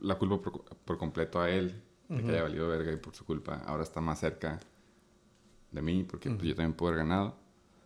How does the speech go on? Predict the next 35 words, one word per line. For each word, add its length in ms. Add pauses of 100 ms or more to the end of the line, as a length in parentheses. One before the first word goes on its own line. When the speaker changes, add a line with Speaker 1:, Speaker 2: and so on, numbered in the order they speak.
(160)
Speaker 1:
Pero 340
ahora 200
resulta 360
que 300 (720)
tengo 160
que 40
estar 280
truchas, 400
güey, 160
porque 220
Speaker 2:
Ujú. 20
Speaker 1:
hay 60
una 140
posibilidad 440
ya 140
muy 320
grande 340
de 160
que 160
yo 400 (260)
me 140
lleve 180
la 140
plaquita. 560 (260)
Speaker 2:
Turns 300
out 160
there 140
are 100
Speaker 1:
Más 160
Speaker 2:
some 160
strings. 340
Speaker 1:
erizo, 580 (120)
sí. 160 (340)
<laughs> 340
Entonces, 600